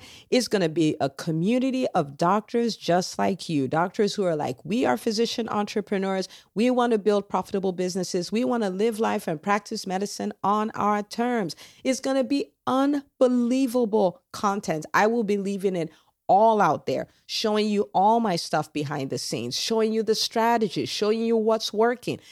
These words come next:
especially in these times. You'll get marketing secrets without being sleazy, right? You'll get to figure out how to build a profit toolkit that will take your business to the next level.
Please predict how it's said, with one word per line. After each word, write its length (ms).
especially 800
in 120
these 200
times. 440
You'll 220
get 520
marketing 540
secrets 840
without 480
being 260
sleazy, 800
right? 420
You'll 280
get 240
to 120
figure 400
out 440
how 280
to 220
build 500
a 60
profit 560
toolkit 600
that 120
will 120
take 400
your 80
business 460
to 120
the 140
next 340
level. 400